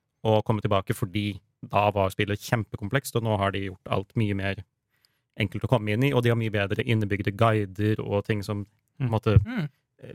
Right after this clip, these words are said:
Speaker 1: løfter deg inn i spillet når du starter, da. Og
Speaker 3: Hva er nytt nå, da? Altså, hva er, har de bare dummet det ned? Har de liksom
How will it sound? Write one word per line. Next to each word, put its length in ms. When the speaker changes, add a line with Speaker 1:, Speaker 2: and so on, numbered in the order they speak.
Speaker 1:
løfter 360
deg 220
inn 200
i 60
spillet 260
når 100
du 80
starter, 360
da. 80
Og 380
Speaker 3:
Hva 180
er 160
nytt 220
nå, 140
da? 100
Altså, 140
hva 340
er, 60
har 140
de 80
bare 180
dummet 400
det 80
ned? 280
Har 120
de 80
liksom 180